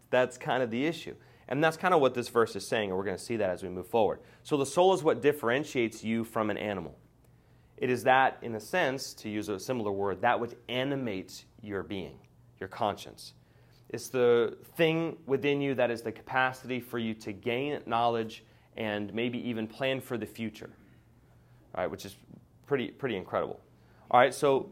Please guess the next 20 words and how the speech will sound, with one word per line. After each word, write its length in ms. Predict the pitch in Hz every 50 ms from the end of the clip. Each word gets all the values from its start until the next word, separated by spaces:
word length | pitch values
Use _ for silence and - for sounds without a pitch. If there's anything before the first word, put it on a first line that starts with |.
| -
the 80 | 110 127
next 240 | 131 156 165 - -
word 160 | 143 131 120
we 120 | 120 120
need 140 | 117 113 107
to 60 | 101
define 380 | 101 101 98 - 104 98 101 110
is 140 | 92 117 107
the 80 | 117
word 180 | 110 113 120 117
knowledge, 520 | 117 113 123 131 131 117 95 80 78 -
that 100 | - 90
the 80 | - 110
soul 400 | - - - - 147 147 151 147
be 100 | 131 135
without 380 | 127 123 120 - 120 95 69
knowledge, 500 | 107 113 117 113 123 135 131 120 110 101
it's 180 | 107 104 98 -
not 280 | 120 107 95 - 90 -
good. 260 | 127 135 120 90